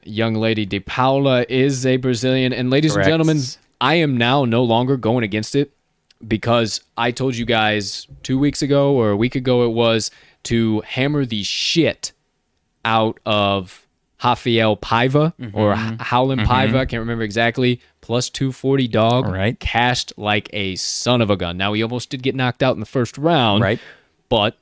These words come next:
Speaker 1: he got the unanimous
Speaker 2: He got the
Speaker 1: decision
Speaker 2: win.
Speaker 1: victory. It's
Speaker 2: <laughs>
Speaker 1: a win's a win, pal. So hashtag don't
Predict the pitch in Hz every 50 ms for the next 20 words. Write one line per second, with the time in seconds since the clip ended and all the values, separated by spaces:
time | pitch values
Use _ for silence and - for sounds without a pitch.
0 | _ _ _ _ _ _ - 87 87 85 87 - 98 98 98 101 107 107 107 107
1 | 104 101 107 117 120 131 139 131 135 202 233 233 214 214 143 143 - - 107 101
2 | 165 101 - 165 - - 110 104 107 104 117 127 131 135 139 123 131 127 123 131
3 | 139 139 135 120 107 - 110 107 107 104 104 101 - - 127 120 117 113 104 -
4 | - - - - - - - - - - _ _ _ _ _ _ _ _ _ _
5 | _ _ _ _ _ - - - 139 151 156 - - 165 165 156 151 139 147 -
6 | _ - 120 113 101 - 120 127 143 151 160 -